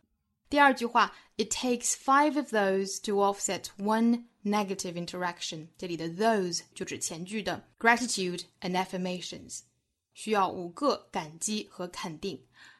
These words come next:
to offset，去抵消，one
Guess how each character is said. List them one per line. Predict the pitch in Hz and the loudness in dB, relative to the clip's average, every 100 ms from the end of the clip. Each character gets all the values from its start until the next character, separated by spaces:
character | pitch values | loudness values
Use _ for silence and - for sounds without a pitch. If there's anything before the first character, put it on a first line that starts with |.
| _ | _
to | - 247 247 240 | -4 0 2 2
offset， | - 196 196 - 165 - - - _ _ | 2 2 0 -6 -6 -4 -4 -6 _ _
去 | - 254 | -4 -2
抵 | 196 185 160 | -2 -4 -4
消， | - 190 190 190 - _ | 2 2 2 -2 -16 _
one | 196 220 254 185 175 | -2 2 4 2 -4